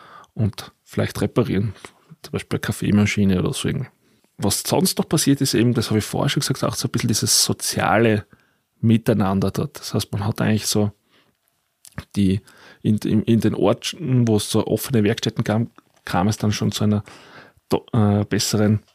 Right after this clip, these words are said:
Vernetzung unter den Bewohnern. Also das, das hat man, dort hat man auch die Nachbarn getroffen oder vielleicht neue Freundschaften geschlossen.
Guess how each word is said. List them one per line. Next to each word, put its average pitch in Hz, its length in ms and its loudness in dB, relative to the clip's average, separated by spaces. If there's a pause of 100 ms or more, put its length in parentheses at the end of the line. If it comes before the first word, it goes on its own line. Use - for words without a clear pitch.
(640)
Vernetzung 107 540 2
unter 143 300 2
den 101 520 2
Bewohnern. 92 540 0
Also - 240 -4
das, - 280 -8
das - 300 -8
hat - 180 -6
man, 113 100 -2
dort - 200 -4
hat 110 120 -8
man 110 160 -2 (500)
auch 104 160 0
die 98 140 0
Nachbarn 113 400 2
getroffen 107 600 -2
oder 101 240 0
vielleicht - 440 -2
neue 104 560 2
Freundschaften 160 560 -2
geschlossen. - 480 -8